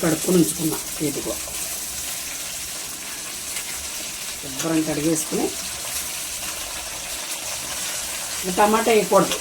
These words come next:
ఉత్తి కొత్తిమీర ఇది. టమాటా కొత్తిమీర పచ్చడి వేరు, ఇది ఉత్తి కొత్తిమీర రోడ్డు పచ్చడి చాలా బాగుంటుంది.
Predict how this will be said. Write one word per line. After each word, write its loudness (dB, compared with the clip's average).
ఉత్తి 2
కొత్తిమీర 6
ఇది. -4
టమాటా 6
కొత్తిమీర 2
పచ్చడి 4
వేరు, 8
ఇది 4
ఉత్తి 4
కొత్తిమీర 8
రోడ్డు 8
పచ్చడి 2
చాలా 8
బాగుంటుంది. 4